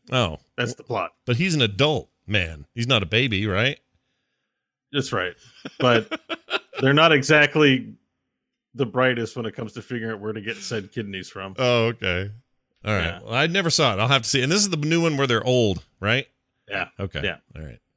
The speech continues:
Speaker 1: Maybe I'll have to watch that finally. Uh, let's get into it here. Here's what we know. At launch, Google says the service will be able to run games up to four K, sixty frames per second,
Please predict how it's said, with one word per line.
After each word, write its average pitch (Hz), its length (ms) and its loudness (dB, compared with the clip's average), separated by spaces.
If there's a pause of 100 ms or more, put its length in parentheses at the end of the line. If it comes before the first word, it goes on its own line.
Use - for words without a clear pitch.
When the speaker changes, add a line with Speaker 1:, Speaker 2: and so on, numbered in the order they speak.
(160)
Speaker 1:
Maybe 80 180 -12
I'll 76 80 -8
have 76 80 -12
to - 80 -16
watch 62 240 -10
that 64 160 -12
finally. 67 320 -18 (720)
Uh, 117 800 2
let's 131 160 -4
get 139 140 2
into 127 260 0
it 107 60 2
here. 120 540 0
Here's 131 180 -2
what 147 100 2
we 156 100 0
know. 147 500 2 (600)
At 117 180 0
launch, 147 520 2
Google 113 240 0
says 127 260 2
the 117 100 0
service 131 440 2
will 131 80 0
be 131 160 0
able 131 160 -2
to 131 60 0
run 139 240 0
games 135 340 4
up - 160 -2
to 101 60 -12
four 127 260 -2
K, 143 400 4
sixty 117 300 -2
frames 127 280 -2
per 135 120 -8
second, 131 460 0